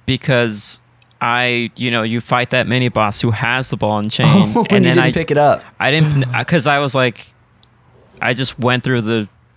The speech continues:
Speaker 1: the door that opened, and I was like, "What, what am I missing here?" And then I go back, and then, then I realize I can pick it up.
Speaker 2: Well, 'cause
Speaker 1: Which
Speaker 2: it just
Speaker 1: was
Speaker 2: looks like,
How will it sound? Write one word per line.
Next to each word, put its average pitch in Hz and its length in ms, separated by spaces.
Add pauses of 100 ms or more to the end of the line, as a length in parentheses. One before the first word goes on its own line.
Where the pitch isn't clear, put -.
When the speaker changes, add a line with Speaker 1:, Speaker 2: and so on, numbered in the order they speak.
Speaker 1:
the 117 100
door 117 240
that 110 120
opened, 117 360
and - 80
I 107 40
was 107 140
like, 107 120
"What, 131 260
what 131 220
am 156 80
I 160 60
missing 143 400
here?" 110 420 (300)
And 113 100
then 113 100
I 113 120
go 117 140
back, 120 360 (260)
and 117 120
then, 117 160
then 143 200
I 160 80
realize 127 400
I 113 80
can 113 160
pick 113 200
it 104 100
up. 98 300 (1000)
Speaker 2:
Well, 190 100
'cause 240 140
Speaker 1:
Which 214 80
Speaker 2:
it - 40
just 196 180
Speaker 1:
was - 20
Speaker 2:
looks 208 220
like, 175 340